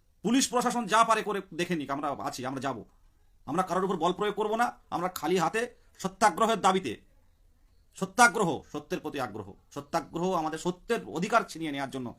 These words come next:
আমরা রাজপথে নামবো, অহিংসভাবে রাজপথে নামবো, নামবো আমরা। শুধু এটুকু বলবো, আমি সামনে আছি, আমার উপর দিয়ে যাওয়া হবে। তেইশ জেলার উত্তীর্ণ এখনো অনেকে আছেন যারা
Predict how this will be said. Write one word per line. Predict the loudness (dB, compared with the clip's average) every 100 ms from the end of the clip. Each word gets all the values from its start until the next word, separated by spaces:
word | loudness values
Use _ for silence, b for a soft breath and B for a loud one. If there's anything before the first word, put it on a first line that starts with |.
| b
আমরা | -4 0
রাজপথে | -2 -4 -8 -8
নামবো, | -8 -10 -12 _ _ _ _ _ -2
অহিংসভাবে | 0 0 0 2 4 4
রাজপথে | 0 -2 -4
নামবো, | -6 -8 -10 -10
নামবো | -10 -10
আমরা। | -12 -14 -20 _ _ _ _ _ _ _ _ _ _ _ -20 _ _ _ _ _ _ _ _ _ _ -8
শুধু | -4
এটুকু | -2 -2 0
বলবো, | 0 0 -2 -2 -14 _ _ _ _ _ -20 -20 -20 _ _ -6
আমি | -2 -2
সামনে | -2 -2 -4
আছি, | -4 -2
আমার | -2
উপর | -2 -6
দিয়ে | -6
যাওয়া | -4 -6 -8
হবে। | -12 -18 _ _ _ _ _ _ _ _ _ _ _ -20 -20 _ _ -20 _ _ _ _ _ _ _ -2
তেইশ | -2 0
জেলার | 2 4 2 -2 -8
উত্তীর্ণ | -8 -6 -2 2
এখনো | 2 4
অনেকে | 2 2 2
আছেন | 2 0 -2
যারা | 2 2 0